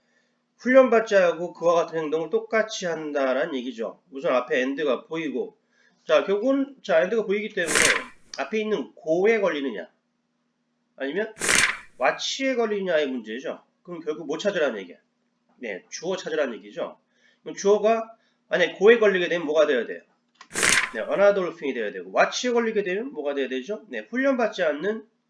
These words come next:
네, 언트레인드 돌핀이 돼야겠죠. 자, 의미적으로 뭡니까?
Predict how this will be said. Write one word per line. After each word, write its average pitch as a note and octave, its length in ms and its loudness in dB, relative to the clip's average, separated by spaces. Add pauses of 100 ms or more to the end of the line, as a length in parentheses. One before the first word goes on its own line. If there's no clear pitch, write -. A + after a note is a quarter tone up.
(440)
네, C3+ 80 -6
언트레인드 F#3 460 -4
돌핀이 C#3+ 340 -8
돼야겠죠. G2+ 500 -8 (560)
자, D#3+ 220 8
의미적으로 A#3+ 340 2
뭡니까? F3 500 -4